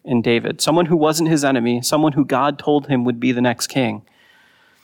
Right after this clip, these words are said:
But Saul wanted to hold on desperately to his own power and his own throne.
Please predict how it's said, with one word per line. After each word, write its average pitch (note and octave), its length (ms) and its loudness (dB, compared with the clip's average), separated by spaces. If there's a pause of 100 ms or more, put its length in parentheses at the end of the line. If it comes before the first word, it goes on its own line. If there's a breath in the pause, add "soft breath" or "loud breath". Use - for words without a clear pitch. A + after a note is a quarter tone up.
(880 soft breath)
But C#3 140 0
Saul C3+ 440 0
wanted B2+ 400 0
to A#2+ 80 0
hold B2+ 260 0
on A#2+ 200 2
desperately A#2 540 -2
to - 160 -8
his A2 220 0
own C#3 200 2
power A2 440 -2
and G#2+ 220 -6
his A#2 160 -4
own A#2+ 200 2
throne. A2+ 440 -2